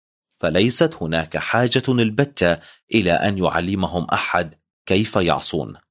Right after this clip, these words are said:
فلا يوجد شخص لديه طفل واضطر يومًا إلى أن يقول له في نقطة ما: "والآن أريد أن أريك ما هو العصيان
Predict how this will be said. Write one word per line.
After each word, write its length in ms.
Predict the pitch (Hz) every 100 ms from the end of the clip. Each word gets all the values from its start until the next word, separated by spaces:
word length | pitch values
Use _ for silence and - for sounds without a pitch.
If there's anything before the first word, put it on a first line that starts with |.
| _ _ _ _ _ _ _ _
فلا 280 | - 143 147
يوجد 440 | 151 196 160 147
شخص 380 | 135 156 151 -
لديه 480 | 123 92 95 82 82
طفل 520 | - 131 151 160 156 _ _ _ _ _
واضطر 420 | - - 208 190
يومًا 360 | 143 147 139 139
إلى 360 | 147 - 87 82
أن 240 | - 98
يقول 480 | 82 - 120 92 80
له 240 | 85 107
في 200 | 107 92
نقطة 420 | 87 101 117 -
ما: 440 | 92 90 107 156 156 _ _ -
"والآن 460 | 82 78 87 87 92 - _ 107
أريد 340 | 104 160 156
أن 220 | - 131 -
أريك 440 | 113 127 131 -
ما 200 | 107 107
هو 240 | 98 92 87
العصيان 640 | 71 92 - 98 90